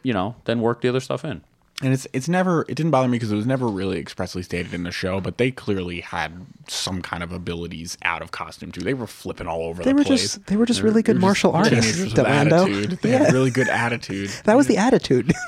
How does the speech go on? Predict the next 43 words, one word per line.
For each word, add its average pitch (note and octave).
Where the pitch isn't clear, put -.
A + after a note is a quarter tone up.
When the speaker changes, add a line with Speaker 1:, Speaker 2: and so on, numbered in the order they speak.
Speaker 2:
They -
were A2+
just, A#2
like, B2
you A#2
know, A2
super -
kicking G#2
putties G#2
in G#2+
the G2
face G#2
and G2
shit, G2
you -
Speaker 3:
Yeah. B3
Speaker 2:
know? B2
Speaker 3:
Well, E3
that's A#3+
all E3+
they G#3+
did D#3
was, D3
when D3+
they D3
weren't, E3
you E3+
know, B2
rangering, C#3
they D3+
were F3+
just G#3
practicing A#3
martial A3+
Speaker 1:
<laughs> C#4
Speaker 3:
arts. -
Speaker 1:
That's A#2
true. F#2
Speaker 2:
And G#2+
drinking A#2+
juice. G#2+
Speaker 1:
<laughs> B2+
Yeah. B2